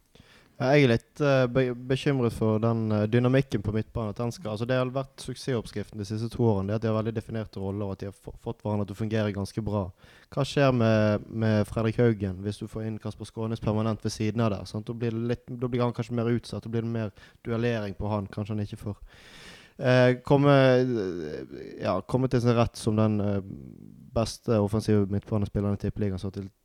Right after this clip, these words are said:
til, eh, dels har vært. Så jeg vet ikke, dette må jo vi håpe, får vi håpe at de tenker på, eh, eh, hvordan de skal utvikle Brann sitt spill best mulig.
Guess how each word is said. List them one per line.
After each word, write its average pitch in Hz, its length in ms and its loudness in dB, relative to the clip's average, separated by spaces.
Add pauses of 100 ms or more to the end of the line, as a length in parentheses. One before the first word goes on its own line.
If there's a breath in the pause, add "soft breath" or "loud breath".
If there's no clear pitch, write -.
(120)
til, 101 160 -8 (280)
eh, 101 200 -4
dels 98 260 -4
har 98 160 -6
vært. - 100 -12
Så 135 140 2
jeg 139 40 8
vet 147 280 6
ikke, 107 460 2 (500 loud breath)
dette 131 280 0
må 143 220 8
jo 131 140 10
vi 117 80 8
håpe, 113 240 6 (260)
får 139 160 2
vi 135 60 6
håpe 117 220 6
at 120 60 2
de 117 80 2
tenker 113 360 0
på, 107 200 -6 (200)
eh, 87 420 -6
eh, 95 300 -2
hvordan 113 200 -2
de 110 60 0
skal 117 220 2
utvikle 101 320 -6
Brann 107 200 -4
sitt - 160 -12
spill 104 240 -2
best 101 340 -6
mulig. 98 360 -2